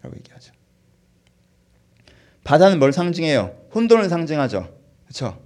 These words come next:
근데 거기 뭐가 있어요? 주의 길이 있다라는 거예요. 이 혼돈에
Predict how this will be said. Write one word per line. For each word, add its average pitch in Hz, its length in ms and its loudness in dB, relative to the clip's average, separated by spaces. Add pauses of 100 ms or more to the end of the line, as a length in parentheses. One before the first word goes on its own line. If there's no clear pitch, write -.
(400)
근데 175 140 -2
거기 170 260 2
뭐가 143 260 6
있어요? 117 320 -2 (340)
주의 285 320 0
길이 294 200 -2
있다라는 - 440 -6
거예요. - 200 -20 (1500)
이 196 160 -2
혼돈에 254 1040 2